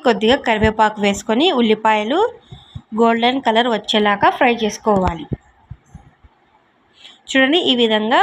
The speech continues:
ఉల్లిపాయలు ఫ్రై అయిపోయిన తర్వాత ఇప్పుడు, ఇప్పుడు ఇందులోకి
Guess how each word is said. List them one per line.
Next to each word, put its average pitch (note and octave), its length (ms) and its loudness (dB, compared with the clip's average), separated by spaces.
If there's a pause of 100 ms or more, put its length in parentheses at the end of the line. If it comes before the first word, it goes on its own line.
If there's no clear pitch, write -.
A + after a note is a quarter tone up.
ఉల్లిపాయలు A3 520 -2 (600)
ఫ్రై A#3+ 200 0
అయిపోయిన G#3 280 -2 (100)
తర్వాత G#3 360 2 (120)
ఇప్పుడు, C4+ 180 -6 (400)
ఇప్పుడు D4 300 0
ఇందులోకి G#3+ 420 0